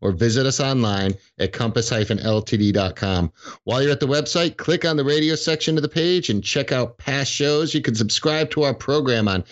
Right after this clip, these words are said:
Apple Podcasts, Google Play, Spotify, and please don't hesitate to reach out to us with questions or to set up a face-to-face meeting,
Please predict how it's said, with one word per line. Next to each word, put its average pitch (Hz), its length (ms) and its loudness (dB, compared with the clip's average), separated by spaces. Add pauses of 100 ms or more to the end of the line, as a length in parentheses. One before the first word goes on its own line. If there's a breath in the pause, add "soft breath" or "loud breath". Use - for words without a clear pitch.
(280 loud breath)
Apple 104 280 -2
Podcasts, 113 680 -2
Google 117 260 2
Play, 113 280 0
Spotify, 117 760 0 (340 loud breath)
and 120 160 -2
please 180 220 2
don't 160 160 0
hesitate 131 560 0
to 101 100 -2
reach 143 300 0
out 143 200 -2
to 139 120 -2
us 139 200 0
with 90 180 -2
questions 143 460 -2
or 95 100 2
to 90 100 -2
set 117 200 0
up 117 140 -4
a 104 40 -4
face-to-face 113 720 -2
meeting, 117 320 0